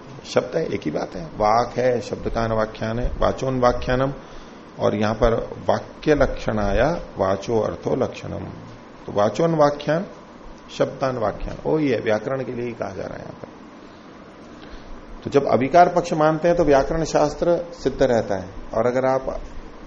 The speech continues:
विकार पक्ष मान लोगे तो व्याकरण खंडित हो जाएगा। "न विक्रियन्ते वर्णा इति",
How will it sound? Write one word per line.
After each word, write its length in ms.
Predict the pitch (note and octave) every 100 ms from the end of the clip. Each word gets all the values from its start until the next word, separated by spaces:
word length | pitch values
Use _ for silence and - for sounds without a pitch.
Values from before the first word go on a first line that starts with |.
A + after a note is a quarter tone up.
| - - -
विकार 340 | G#2 - C#3+
पक्ष 280 | D3+ D3 -
मान 240 | C#3 B2 B2
लोगे 400 | A2 A2 D3 D3+
तो 140 | C3
व्याकरण 400 | A2 A2 - B2+
खंडित 320 | A#2 G#2+ G#2
हो 60 | F#2+
जाएगा। 320 | - - - - - - - - - - - - - - A2
"न 80 | B2+
विक्रियन्ते 600 | B2+ B2+ A#2+ A#2+ A#2 A2+
वर्णा 380 | G#2+ G#2 G2+ G2
इति", 480 | F#2+ G2+ F#2+ G2